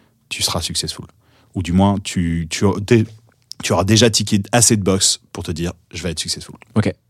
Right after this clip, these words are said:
Speaker 2: hyper clair. Eh ben écoute, let's go, creusons ça. On passe à, euh, on commence, pardon, par, euh, la première étape.
Speaker 1: D'accord.
Speaker 2: Euh, chaud, euh, que tu nous, tu nous creuses un petit peu ça, euh, en live là.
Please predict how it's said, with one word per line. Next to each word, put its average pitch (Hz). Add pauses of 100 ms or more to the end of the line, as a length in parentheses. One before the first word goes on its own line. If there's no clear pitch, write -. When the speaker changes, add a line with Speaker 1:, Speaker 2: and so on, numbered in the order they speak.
(100)
Speaker 2:
hyper 98
clair. -
Eh 101
ben 92
écoute, 104
let's 110
go, 123
creusons 120
ça. 113 (120)
On 113
passe 113 (180)
à, 101
euh, 87
on 92
commence, 123
pardon, 104
par, 101
euh, 85 (120)
la 90
première 104
étape. 113 (520)
Speaker 1:
D'accord. 87
Speaker 2:
Euh, 90
chaud, 117
euh, 95
que 92
tu -
nous, 95
tu -
nous 104
creuses 98
un 98
petit 92
peu -
ça, 98
euh, 92
en 98
live 107
là. 110